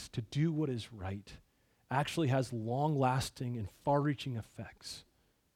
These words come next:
It's easy to think, God, that it doesn't. It's easy to think that it's just between me and you, Lord.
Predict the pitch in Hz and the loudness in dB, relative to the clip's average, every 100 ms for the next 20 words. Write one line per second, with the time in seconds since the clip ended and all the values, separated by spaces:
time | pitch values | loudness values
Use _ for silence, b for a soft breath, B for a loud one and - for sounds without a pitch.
0 | _ _ b b 143 165 165 170 147 - | _ _ b b 0 6 8 8 6 4
1 | 160 156 - 143 143 127 117 131 117 101 | 2 2 2 2 2 0 2 2 0 -2
2 | - - _ _ _ _ - 175 156 170 | -10 -20 _ _ _ _ -2 4 6 6
3 | - 160 139 - 139 127 - 131 131 139 | 4 2 2 2 -2 -2 -4 -2 2 2
4 | 127 123 123 107 104 | 0 0 -2 -4 -6